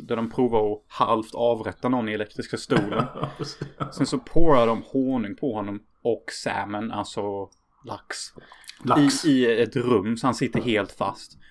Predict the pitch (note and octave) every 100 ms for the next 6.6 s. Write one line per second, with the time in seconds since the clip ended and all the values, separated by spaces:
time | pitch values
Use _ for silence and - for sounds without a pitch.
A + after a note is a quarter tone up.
0 | _ - A2+ B2+ C#3+ C#3+ - A#2 A2+ A2+
1 | G2 G2 - - A#2 - - - G#2+ G#2
2 | - - E2+ - - - G2+ G#2+ A2+ G2
3 | _ _ _ _ - G2+ G#2 G#2+ F#2 A#2+
4 | A2+ C3 - - - _ _ - - G2+
5 | - - - C#3+ - B2+ A#2 A#2 - -
6 | - - - - -